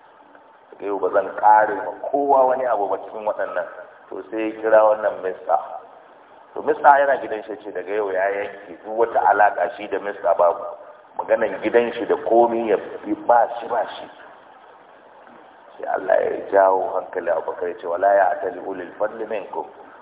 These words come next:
Waɗannan Allah ya ba su wadata daga cikin ku, kada su yi rantsuwa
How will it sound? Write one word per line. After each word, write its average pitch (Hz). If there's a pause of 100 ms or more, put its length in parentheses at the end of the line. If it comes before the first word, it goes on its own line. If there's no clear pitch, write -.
Waɗannan 120
Allah 110
ya 101
ba 104
su -
wadata 95
daga 87 (120)
cikin 107
ku, -
kada 117
su 113
yi 101
rantsuwa 98